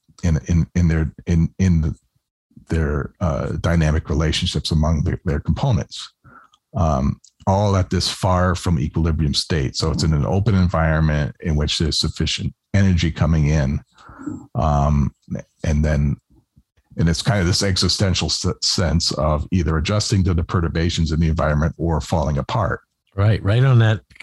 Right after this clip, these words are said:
Speaker 2: right on the very edge of that. Right.
Speaker 1: Yeah.
Speaker 2: Yeah, just right on, that, that's, I get it.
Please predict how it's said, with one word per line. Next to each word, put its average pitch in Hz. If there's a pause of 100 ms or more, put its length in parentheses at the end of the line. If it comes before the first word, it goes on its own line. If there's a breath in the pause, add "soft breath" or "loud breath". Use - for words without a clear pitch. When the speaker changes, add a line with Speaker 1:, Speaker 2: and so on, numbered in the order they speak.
Speaker 2:
right 123
on 127
the 104
very 104
edge 95
of 80
that. 65 (320)
Right. 123
Speaker 1:
Yeah. 95 (140)
Speaker 2:
Yeah, 82 (100)
just - (100)
right 95
on, 90
that, 95
that's, 101 (420)
I 95
get 90
it. 78